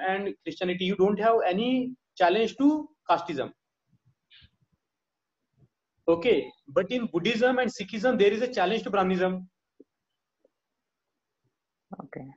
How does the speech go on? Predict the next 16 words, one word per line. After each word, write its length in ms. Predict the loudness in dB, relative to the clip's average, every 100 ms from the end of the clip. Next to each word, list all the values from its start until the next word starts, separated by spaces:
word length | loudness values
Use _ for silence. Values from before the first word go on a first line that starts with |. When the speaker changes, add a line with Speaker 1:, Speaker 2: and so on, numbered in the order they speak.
| _ _ _ _ 2
Speaker 1:
There 120 | 2
are 60 | 4
a 40 |
lot 140 | 0
of 120 | -2 -6
sutras 360 | -4 0 0
in 100 | 0
Buddhism. 460 | -4 -4 -2 -2 -4
The 60 | -4
Buddha 260 | 0 0
himself 380 | 0 0 -2 0
goes 320 | 2 0 0 0
out 200 | 0 0
against 280 | 0 0 2
the 80 | 0
Brahmins. 500 | 2 0 -2 -6